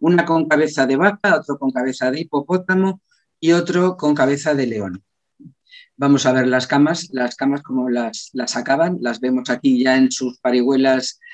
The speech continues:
eh, cubiertas con, con guata y las vemos aquí, tal y como estaba esta hora, en el museo.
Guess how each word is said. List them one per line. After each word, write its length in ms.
eh, 200
cubiertas 600
con, 500
con 220
guata 480
y 220
las 260
vemos 380
aquí, 300
tal 140
y 60
como 160
estaba 420
esta 340
hora, 240
en 160
el 120
museo. 420